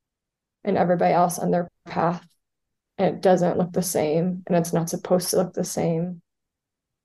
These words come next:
And again, that, that, that truth within, as long as we're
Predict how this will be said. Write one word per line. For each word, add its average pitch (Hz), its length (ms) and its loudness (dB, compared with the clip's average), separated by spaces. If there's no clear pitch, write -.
And 175 640 2
again, 170 640 2
that, - 420 2
that, 175 460 2
that 180 280 2
truth - 680 0
within, 175 460 0
as 175 200 0
long 175 220 2
as 175 160 0
we're 180 400 2